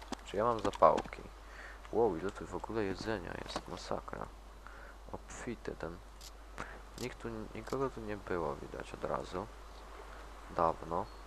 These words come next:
To chyba dobrze. Magazyn do Makarowa. Zapałki mam. Już zapomniałem, jaki mam ekwipunek w ogóle.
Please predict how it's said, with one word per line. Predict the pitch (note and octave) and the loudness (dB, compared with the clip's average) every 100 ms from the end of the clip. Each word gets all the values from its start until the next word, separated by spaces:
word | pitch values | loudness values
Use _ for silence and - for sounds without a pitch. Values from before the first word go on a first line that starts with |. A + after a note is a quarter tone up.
| - - - - - - - - - - - - - | -14 -14 -10 -8 -8 -8 -12 -12 -12 -12 -12 -12 -10
To | - | -6
chyba | A2+ A#2 | -2 0
dobrze. | A#2+ A#2 F#2 - - - - - - - - - - - - - - - - - - - - - - - - - | 2 2 2 -4 -4 -8 -12 -12 -14 -14 -14 -14 -14 -14 -14 -14 -14 -14 -14 -14 -12 -8 -8 -8 -12 -14 -14 -12
Magazyn | G#2 A2 G#2 | -6 -4 -2
do | F#2+ | -2
Makarowa. | F#2 - F2+ G#2 A#2 A2+ A2+ A2+ A2+ A2+ A2+ A2+ A2+ - - - - - | 0 2 4 6 8 6 4 4 4 6 4 2 0 -4 -10 -12 -12 -10
Zapałki | G2+ - G#2 - - | 0 8 8 8 0
mam. | F2+ F#2 F2+ D#2 D#2 - - - - - - - - | -2 6 8 6 4 -10 -12 -12 -10 -10 -10 -10 -6
Już | C3+ | 8
zapomniałem, | A#2+ A#2 F#2 F2+ F2 G#2 F#2+ | 12 12 8 6 10 12 10
jaki | F2+ - F2 | 6 0 0
mam | E2+ | 0
ekwipunek | F2 - - - G2 G2 E2+ | 0 -4 -2 2 2 2 2
w | |
ogóle. | E2+ F2 F2 | 2 0 0